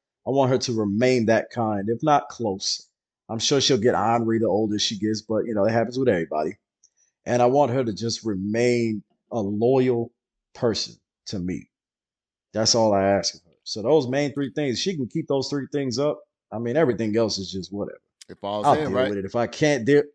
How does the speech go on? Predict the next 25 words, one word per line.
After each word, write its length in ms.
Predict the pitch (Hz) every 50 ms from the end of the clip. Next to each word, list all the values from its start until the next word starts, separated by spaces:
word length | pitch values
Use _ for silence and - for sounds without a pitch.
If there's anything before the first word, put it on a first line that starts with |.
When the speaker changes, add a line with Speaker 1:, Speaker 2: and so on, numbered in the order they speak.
| _ _ _ _ _ -
Speaker 1:
if 120 | 143 131 165
I 60 | 151
Speaker 2:
Falls 140 | 135 135 165
Speaker 1:
can't 180 | 170 170 180 165
Speaker 2:
in. 60 | 143
Speaker 1:
deal 160 | 135 127 123
with 100 | 127 120
it, 100 | 123 - -
then 220 | 110 104 101 101 107
we 300 | 135 147 139 131 120 113 107
will 120 | 113 110
find 340 | 107 - 139 131 120 117 107
a 60 | 117
solution. 480 | - - 107 92 101 104 95 - 87 _ _ _ - - - - _ _ _ _ _ _ _ _ _ _ _ _ _ _ _ _ _ _ _ _ _ _ _ _ _ _ _ - -
Speaker 2:
It 140 | - 98 -
falls 340 | 98 95 95 101 101 92 101
in. 260 | 104 90 85 80 - _ _ _ _ _ _ _ _ _ _ _ _ _ _ -
I 60 | 90
got 340 | 87 95 98 98 98 - -
you, 80 | 87
man. 300 | 87 87 92 104 107 104 _ _ _ _ _ _ _ _ _ _ -
Speaker 1:
Yeah. 300 | 185 - - 185 104 73 - _ _ _ _ _ _ _ _ _ _ _ _ _ _ _ _ _ _ _ -
What 100 | - 160
about 220 | 156 156 139 -
you? 200 | - 156 - -